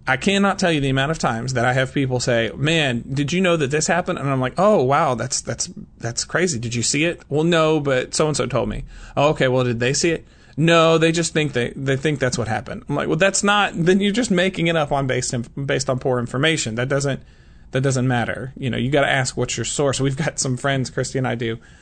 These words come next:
um, that, uh, and I do this too, that he likes to just say random facts, like,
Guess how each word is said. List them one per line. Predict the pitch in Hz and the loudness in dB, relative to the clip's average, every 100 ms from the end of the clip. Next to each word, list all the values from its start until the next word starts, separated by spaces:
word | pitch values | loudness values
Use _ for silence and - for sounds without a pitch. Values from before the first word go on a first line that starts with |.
| - - | -14 -4
um, | 127 117 110 - - - | -2 -2 -6 -16 -20 -12
that, | - 131 127 120 - - - | -4 0 2 2 0 -4 -2
uh, | 120 - - | 0 0 -4
and | 143 135 | -2 0
I | |
do | 135 139 | 0 0
this | 123 110 | 0 -2
too, | - 127 117 | -2 -2 0
that | 117 123 | -2 -4
he | 123 143 | 0 0
likes | 135 - - | 0 -2 -4
to | 127 | -2
just | 131 123 - - | -2 -4 -4 0
say | 135 | 0
random | 120 131 127 117 | 2 2 0 -2
facts, | - 135 113 - | 0 0 0 -2
like, | 120 113 | -2 -4